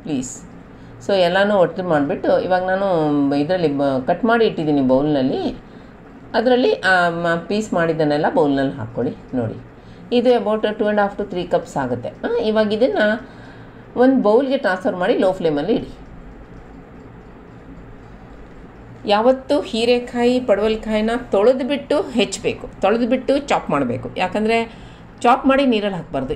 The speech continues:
ಇವಾಗ ಅದಕ್ಕೆ ಅರ್ಧ ಕಪ್ ನೀರು ಹಾಕ್ಬಿಟ್ಟು ಅದನ್ನು ಬೇಯಿಸೋಕ್ಕಿಡಿ. ಈಗ ಅದಕ್ಕೆ ಮಸಾಲೆ ತಯಾರು ಮಾಡೋಣ. ಟೂ ಥರ್ಡ್ ಕಪ್ಪು fresh ಕೊಕೊನಟ್ಟೇ ಹಾಕ್ಕೊಳ್ಳಿ ಯಾವಾಗಲೂ ಇದಕ್ಕೆ. blender ಬೌಲ್ಗೆ ಹಾಕ್ಕೊಳ್ಳಿ fresh coconut. ಹಾಗೆ ಎರಡು ಹಸಿಮೆಣಸಿನ್ಕಾಯಿ ಹಾಕ್ಕೊಳ್ಳಿ.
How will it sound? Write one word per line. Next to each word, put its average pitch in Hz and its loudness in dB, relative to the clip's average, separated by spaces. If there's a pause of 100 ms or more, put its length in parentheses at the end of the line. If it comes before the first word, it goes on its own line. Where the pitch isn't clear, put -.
ಇವಾಗ 226 4
ಅದಕ್ಕೆ 190 0
ಅರ್ಧ 170 0 (120)
ಕಪ್ 190 -2
ನೀರು 175 0
ಹಾಕ್ಬಿಟ್ಟು 214 -4
ಅದನ್ನು 170 -2
ಬೇಯಿಸೋಕ್ಕಿಡಿ. 151 -4 (160)
ಈಗ 196 -2
ಅದಕ್ಕೆ 175 -6
ಮಸಾಲೆ 170 -4
ತಯಾರು 151 0
ಮಾಡೋಣ. 139 -4
ಟೂ 180 -2
ಥರ್ಡ್ 190 -2
ಕಪ್ಪು 175 -4 (100)
fresh 220 -2
ಕೊಕೊನಟ್ಟೇ 220 -2
ಹಾಕ್ಕೊಳ್ಳಿ 143 -4
ಯಾವಾಗಲೂ 147 -2
ಇದಕ್ಕೆ. 147 -6 (920)
blender 196 2
ಬೌಲ್ಗೆ 185 2
ಹಾಕ್ಕೊಳ್ಳಿ 160 2
fresh 151 -2
coconut. 156 -2 (100)
ಹಾಗೆ 220 2 (180)
ಎರಡು 220 4 (260)
ಹಸಿಮೆಣಸಿನ್ಕಾಯಿ 180 -4
ಹಾಕ್ಕೊಳ್ಳಿ. 151 -4